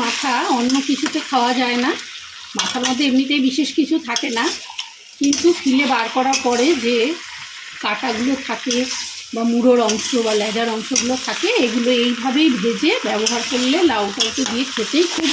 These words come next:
ভালো লাগে। লাউটা কিন্তু খেতে দারুণ লাগে এই ভেটকি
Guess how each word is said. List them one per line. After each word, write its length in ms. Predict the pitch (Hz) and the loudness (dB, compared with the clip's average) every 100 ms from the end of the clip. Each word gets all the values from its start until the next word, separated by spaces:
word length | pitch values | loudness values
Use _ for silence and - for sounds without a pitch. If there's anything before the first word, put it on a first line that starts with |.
| 226 | 2
ভালো 180 | 214 233 240 | 2 2 0
লাগে। 240 | 240 339 508 - - - - - - - - - - - - - - - 190 | 2 0 0 -4 -6 -8 -10 -10 -10 -12 -14 -18 -18 -20 -20 -20 -20 -14 -6
লাউটা 280 | 185 202 311 - | -4 -4 0 4
কিন্তু 180 | 320 - | 4 2
খেতে 240 | 240 - 277 185 170 | -2 0 0 -2 -4
দারুণ 320 | 190 240 254 202 | 0 2 2 0
লাগে 260 | 160 135 120 - - - - | -2 -4 -10 -14 -20 -18 -8
এই 60 | 185 | -6
ভেটকি 260 | 202 196 | -6 -6